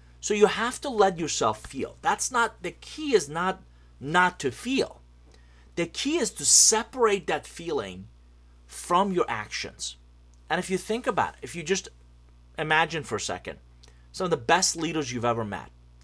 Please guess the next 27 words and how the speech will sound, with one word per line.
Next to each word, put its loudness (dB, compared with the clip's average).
it's 2
not 2
that 0
they 6
don't 4
get 4
frustrated -2
or 4
disappointed 0
or -2
let 2
down 2
or 8
even -4
excited. -2
It's 2
both 0
sides -2
of -8
the 0
coin. -8
It's -6
that -2
they 4
take 0
a -4
second 0